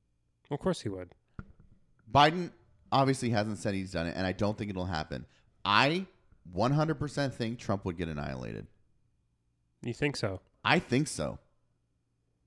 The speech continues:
Speaker 2: But the, the problem is with, with the format of the, the debates is there's,
Speaker 1: Mm-hmm.
Speaker 2: there is regulation of, like, time restrictions,
Speaker 1: Mm-hmm.
Speaker 2: right? You, 'cause otherwise he's just gonna talk over you and, and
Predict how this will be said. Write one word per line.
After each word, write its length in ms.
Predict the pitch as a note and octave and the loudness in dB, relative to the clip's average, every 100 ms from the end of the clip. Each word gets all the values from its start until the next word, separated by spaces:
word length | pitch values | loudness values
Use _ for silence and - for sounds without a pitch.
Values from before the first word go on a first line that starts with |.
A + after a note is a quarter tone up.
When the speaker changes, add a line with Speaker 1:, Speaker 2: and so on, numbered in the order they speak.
| _ _ - - - - A2+ - | _ _ -20 -20 -18 -16 -16 10
Speaker 2:
But 420 | F#3 E3 C3 B2 | 12 12 10 2
the, 100 | C#3 | 0
the 200 | C3 C#3 | 2 0
problem 420 | C3+ F3 F3 D#3+ | 2 4 4 4
is 240 | C3+ A#2+ - - - | 0 0 -2 -16 -4
with, 260 | B2+ F#3+ - | 2 4 2
with 160 | D#3+ D4 | -2 -2
the 80 | B3 | -2
format 420 | - D#3+ D#3+ E3 | 0 2 4 2
of 100 | D3+ | 2
the, 300 | C#3 B2+ A2 G#2 | 2 4 2 0
the 80 | |
debates 520 | A#2+ A2 G#2 G2 A#2+ A#2 | -2 -2 -2 -2 -4 -6
is 100 | A2 | -2
there's, 300 | A2 G2+ G2 | 0 0 0
Speaker 1:
Mm-hmm. 100 | A#2 | 0
Speaker 2:
there 120 | G#2+ | 0
is 300 | B2 B2+ A#2 | 2 2 2
regulation 680 | G2+ G#2+ G#2 G2 F#2 F2 F#2+ | 0 0 0 -2 -2 -4 -4
of, 160 | F2 F2+ | -6 -2
like, 240 | E2+ D#2+ - - | -2 -2 -6 -4
time 300 | G#2 F#2+ F#2 | -2 -2 -4
restrictions, 420 | - - A2 E2+ | -8 -6 -4 -4
Speaker 1:
Mm-hmm. 180 | G2+ E2+ | -4 -2
Speaker 2:
right? 220 | D#2 G#2+ - E3 | -4 -6 -12 -4
You, 140 | - D3+ - | -2 -2 -2
'cause 180 | - E3 | 2 4
otherwise 380 | F#3+ G3 F#3+ F3 | 6 6 4 2
he's 160 | - E3+ | -2 -6
just 160 | D#3+ | -6
gonna 120 | D#3 B2+ | -2 -2
talk 340 | - C#3+ E3 | 2 2 2
over 280 | C#3+ C3+ C3+ | 0 0 -2
you 320 | C3+ C#3 C3+ - - | 0 0 0 -6 -8
and, 320 | A#2+ A#2+ A#2 - | -2 -2 -2 -4
and 220 | A#2 A#2 | -2 -4